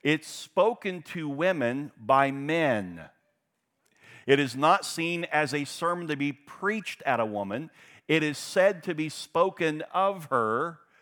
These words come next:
in a form of praise. Again, let me remind you,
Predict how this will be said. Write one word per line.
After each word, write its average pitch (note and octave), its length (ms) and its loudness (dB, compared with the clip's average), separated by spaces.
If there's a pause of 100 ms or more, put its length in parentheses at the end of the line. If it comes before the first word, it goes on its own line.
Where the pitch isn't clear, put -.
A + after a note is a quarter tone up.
(340)
in C#3+ 160 0
a C#3 80 0
form E3 380 -2
of D3+ 120 -4 (140)
praise. A2+ 1000 -2
Again, D#3 540 0
let C3+ 140 0
me C#3+ 100 -4
remind C#3+ 480 -2
you, A2+ 260 -6